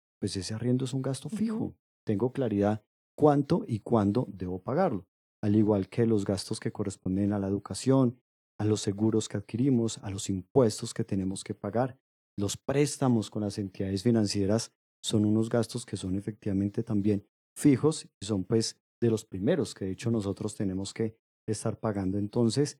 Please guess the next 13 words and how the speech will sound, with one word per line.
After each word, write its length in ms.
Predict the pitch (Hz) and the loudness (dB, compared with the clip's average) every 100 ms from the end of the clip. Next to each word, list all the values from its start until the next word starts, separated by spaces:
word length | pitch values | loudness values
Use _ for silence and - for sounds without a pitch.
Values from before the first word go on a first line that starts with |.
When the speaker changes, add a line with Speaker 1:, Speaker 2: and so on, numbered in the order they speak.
| _ _ _ | _ _ _
Speaker 1:
en 140 | 131 127 | 2 2
conclusión, 640 | 143 143 165 151 139 147 | 4 2 0 0 2 2
pues 260 | - 123 101 | 2 0 2
digamos 360 | 104 101 117 | 0 0 -2
que 120 | - | -2
estos 480 | 135 - 131 - - _ _ _ - | -2 0 0 -2 -8 _ _ _ 2
pagos, 440 | 127 117 143 - | 4 4 0 -2
eh, 300 | 113 101 101 98 - | -2 -2 0 -2 -2
no 340 | 107 110 117 | 2 4 4
suelen 500 | - 131 120 131 147 | 4 4 4 2 0
admitir 680 | - 107 110 107 101 - 110 | -2 0 2 2 2 0 4
ninguna 400 | 120 120 120 127 | 6 6 4 4
demora 480 | 117 101 101 120 139 | 2 2 2 0 -4